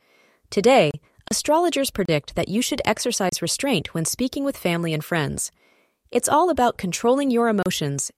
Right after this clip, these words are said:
and being aware of the circumstances to have a wonderful day with your family.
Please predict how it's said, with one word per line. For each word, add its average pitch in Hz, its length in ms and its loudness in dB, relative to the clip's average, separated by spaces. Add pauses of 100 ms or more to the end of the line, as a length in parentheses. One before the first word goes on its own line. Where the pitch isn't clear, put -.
and 208 140 -2
being 269 240 -2
aware 233 280 0
of 220 80 -2
the 185 80 -2
circumstances 156 880 -4 (120)
to 208 100 -6
have 220 160 0
a 214 80 2
wonderful 254 400 -4
day 226 240 0
with 156 160 -6
your 160 80 -4
family. 151 480 -6